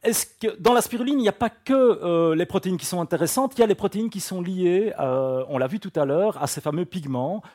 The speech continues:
euh, qu'on appelle par exemple la, la phycocyanine.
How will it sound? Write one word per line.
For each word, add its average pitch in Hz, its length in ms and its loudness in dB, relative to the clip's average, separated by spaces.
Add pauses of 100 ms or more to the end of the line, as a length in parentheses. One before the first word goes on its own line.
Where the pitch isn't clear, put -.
(120)
euh, 127 200 -2
qu'on 135 180 -8
appelle 143 360 -2
par 117 140 -10
exemple 117 320 -10
la, 107 180 -10
la 110 100 -12
phycocyanine. 127 920 -6